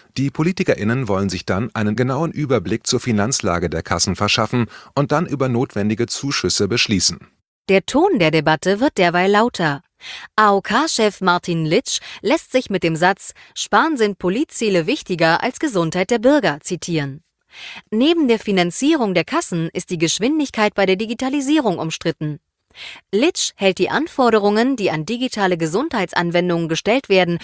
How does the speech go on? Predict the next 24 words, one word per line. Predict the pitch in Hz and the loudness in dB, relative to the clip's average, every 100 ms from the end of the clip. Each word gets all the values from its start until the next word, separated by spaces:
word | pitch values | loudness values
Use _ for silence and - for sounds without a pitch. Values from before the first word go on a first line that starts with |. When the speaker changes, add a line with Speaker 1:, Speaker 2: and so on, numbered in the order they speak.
| - | -2
Speaker 2:
für | 220 | -2
zu | - 196 | -2 0
gering | 170 160 165 208 311 - - | 2 2 2 -2 -6 -14 -2
und | 226 196 | -2 4
deren | 180 160 | 4 2
Preise | - 202 302 185 170 226 | 0 0 2 2 0 0
zu | - 269 | -4 -2
hoch. | 254 277 139 - _ _ | 2 2 2 -6 _ _
Auch | 247 359 - | 0 0 2
beim | 202 190 | 0 0
E-Rezept | 254 302 175 - 185 - - - - | -2 0 -2 -2 -2 -4 -8 -20 0
gehe | 202 190 | 4 6
es | 165 - | 4 -2
Jens | 180 170 | -4 -4
Spahn | - 175 247 240 | 0 2 2 0
nicht | 294 - | -2 -2
um | 214 | -4
die | 175 | -4
PatientInnen, | 165 170 - 320 - 170 165 185 - - | -6 -4 0 0 0 0 0 0 -6 0
sondern | 262 247 233 226 | 2 4 2 0
um | 254 262 | -2 0
den | 311 - | 0 0
eigenen | 180 156 170 214 | 0 2 0 2
Einfluss. | 233 226 - 156 143 - | 0 0 -2 -4 -2 -8